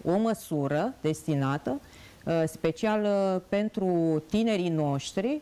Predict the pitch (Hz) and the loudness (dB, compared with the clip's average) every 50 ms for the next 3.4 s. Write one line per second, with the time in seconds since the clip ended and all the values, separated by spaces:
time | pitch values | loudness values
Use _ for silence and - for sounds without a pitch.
0 | - - - - 214 185 180 170 180 208 214 190 190 - 165 160 - 156 147 139 | -8 -6 -2 0 2 2 2 2 2 2 0 0 0 0 -2 0 0 -2 -2 0
1 | - 180 190 170 170 170 156 139 143 160 180 208 214 - - 170 143 139 139 139 | 0 -2 -2 -2 -2 -2 -2 0 0 0 0 0 -2 -2 -2 0 0 0 0 -2
2 | 135 - - - - - - - - 170 165 160 156 151 - - - - 156 151 | -2 -6 -10 -18 -20 -20 -8 -2 0 2 2 2 0 -2 -4 -6 -4 -2 0 2
3 | 151 151 147 143 143 139 143 | 2 2 2 0 0 -2 -2